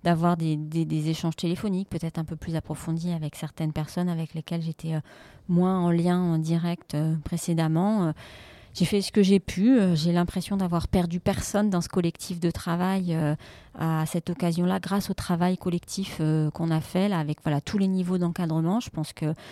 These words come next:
perdu personne au sens, voilà, je crois qu'on a réussi à maintenir une, une situation où les gens, euh,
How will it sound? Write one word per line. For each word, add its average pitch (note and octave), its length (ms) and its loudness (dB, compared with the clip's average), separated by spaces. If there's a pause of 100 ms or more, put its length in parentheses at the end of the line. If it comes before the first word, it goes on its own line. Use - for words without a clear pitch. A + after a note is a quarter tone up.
(360)
perdu G3 300 6
personne G3 420 2
au E3 80 4
sens, F#3+ 340 -2
voilà, D#3+ 200 0
je - 80 -6
crois E3 120 -4
qu'on E3 180 2
a D#3 80 4
réussi F3 460 0
à F3+ 60 0
maintenir F#3 400 0
une, D#3+ 240 4
une D3+ 120 2
situation - 580 0
où F#3+ 40 2
les D#3+ 160 4
gens, E3+ 300 2
euh, C#3+ 60 4